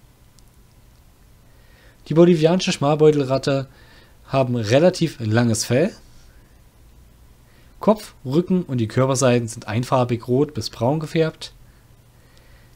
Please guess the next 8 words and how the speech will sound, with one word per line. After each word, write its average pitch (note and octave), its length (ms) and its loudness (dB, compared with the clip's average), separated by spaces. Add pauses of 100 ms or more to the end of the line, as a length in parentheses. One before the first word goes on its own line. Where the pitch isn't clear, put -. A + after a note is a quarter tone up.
Der C#3+ 60 -4
Bauch F3+ 300 4
hat A2+ 160 -4
helles D#3 260 0
Fell C#3 280 -2
mit B2 280 -10
rötlichen B2 360 0
Hervorhebungen. D#3 840 -2